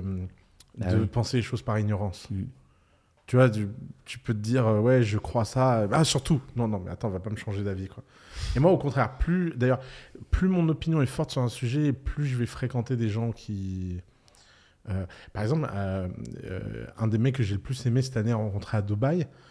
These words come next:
Speaker 2: c'est Tugan Barra, euh, parce que lui, il est p-, enfin, on, on est,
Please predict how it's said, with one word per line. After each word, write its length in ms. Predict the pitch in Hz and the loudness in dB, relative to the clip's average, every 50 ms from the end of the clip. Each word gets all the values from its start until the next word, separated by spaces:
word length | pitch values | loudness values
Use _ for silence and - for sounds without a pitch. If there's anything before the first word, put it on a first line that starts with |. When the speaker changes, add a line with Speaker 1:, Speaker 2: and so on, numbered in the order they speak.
| - _ - | -20 _ -20
Speaker 2:
c'est 260 | - - 107 - - | -12 -10 -10 -8 -4
Tugan 300 | - 123 117 131 127 123 | -2 0 2 4 4 4
Barra, 420 | 113 104 98 95 110 143 185 - - - - - - _ _ - _ _ _ 110 | 4 2 0 0 -2 -2 -4 -6 -10 -18 -20 -20 -20 _ _ -20 _ _ _ -2
euh, 380 | 107 104 101 101 98 98 95 92 92 - | 0 0 2 2 2 0 0 -2 -2 -2
parce 160 | 110 104 - | -4 -4 -4
que 140 | - - 120 | -2 0 0
lui, 600 | 117 113 - 113 113 113 113 135 156 156 151 127 104 | 0 0 0 0 0 2 2 2 2 2 2 0 0
il 120 | 107 98 101 | 0 0 0
est 60 | 101 | -2
p-, 180 | - - - 98 - | -4 -6 -12 -14 -14
enfin, 320 | 113 - - 107 98 95 80 67 76 | -16 -8 -6 -4 -4 -4 -6 -8 -8
on, 140 | 98 101 101 - | -8 -8 -6 -4
on 140 | 113 107 110 | -2 0 0
est, 220 | 110 110 107 98 | 2 2 0 -2